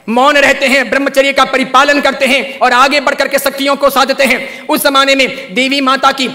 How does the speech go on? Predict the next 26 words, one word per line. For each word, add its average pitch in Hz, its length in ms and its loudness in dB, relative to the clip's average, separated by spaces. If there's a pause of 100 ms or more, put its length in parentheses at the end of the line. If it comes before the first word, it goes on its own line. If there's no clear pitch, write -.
(160)
आरती 269 300 2
करना, 277 300 0 (280)
घट 262 160 -2
स्थापना 262 460 0
करना, 269 300 0 (240)
देवी 247 220 0
माता 269 280 0
को 269 140 2
रिझाना 269 400 2 (200)
और 254 200 2 (180)
पुरुष 294 260 -2
एक 277 260 0
तरफ, 294 380 0
महिला 277 300 2
एक 277 160 4
तरफ, 285 440 -2
महिला 269 280 2
महिलाओं 277 380 2
की 302 120 -4
जगह 277 220 4
में, - 340 -4
पुरुष 285 180 -2
पुरुष 294 260 -2
की 294 80 -4
जगह 269 220 0
में, 269 120 -2